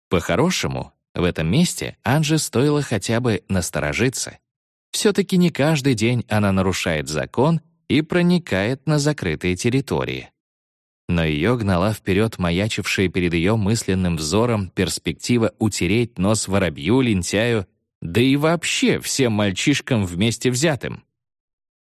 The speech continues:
Усадьбу со всеми хозяйственными постройками они оставили слева,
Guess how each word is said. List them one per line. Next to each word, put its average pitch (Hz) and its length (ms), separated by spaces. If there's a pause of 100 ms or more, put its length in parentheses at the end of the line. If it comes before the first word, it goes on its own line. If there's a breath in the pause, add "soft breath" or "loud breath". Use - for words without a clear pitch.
(280)
Усадьбу 165 480
со 151 160
всеми 143 380
хозяйственными 107 880
постройками 165 720
они 135 280
оставили 113 540
слева, 135 560